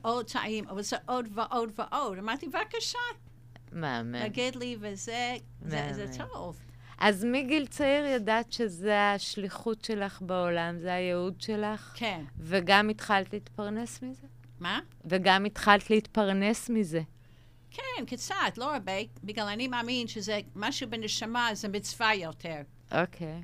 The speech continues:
Speaker 1: אני הרגשתי טוב עם המצווה, זה, זה שליחות לעני יהודי, לעם ישראל, בגלל אני חלק של עם ישראל.
Speaker 2: לגמרי.
Speaker 1: לא כל דבר כסף, זה, זה סוחר, אני לא
Speaker 2: אבל
Speaker 1: סוחרת.
Speaker 2: אני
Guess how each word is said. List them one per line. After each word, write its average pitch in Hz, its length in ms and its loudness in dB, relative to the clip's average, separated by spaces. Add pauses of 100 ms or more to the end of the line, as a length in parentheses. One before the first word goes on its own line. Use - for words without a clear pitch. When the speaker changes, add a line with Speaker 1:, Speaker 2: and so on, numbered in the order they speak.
Speaker 1:
אני 202 140 -2
הרגשתי 240 420 -2
טוב 247 280 -2
עם 220 100 -6
המצווה, 208 500 -6
זה, 208 100 -10
זה 202 180 -4
שליחות 240 420 -6
לעני 208 320 -4
יהודי, 226 560 -4 (300)
לעם 208 320 -4
ישראל, 233 360 -4
בגלל 202 200 -2
אני 185 160 -8
חלק 233 280 -6
של 262 200 -6
עם 247 140 -4
ישראל. 269 460 -6 (600)
Speaker 2:
לגמרי. 104 480 -8
Speaker 1:
לא 254 140 -4
כל 311 140 0
דבר 285 260 -4 (100)
כסף, 285 300 -4
זה, 202 340 -2
זה 202 160 0
סוחר, 269 520 -4
אני 196 140 -6
לא 180 120 2
Speaker 2:
אבל 180 300 6
Speaker 1:
סוחרת. - 80 0
Speaker 2:
אני 185 320 4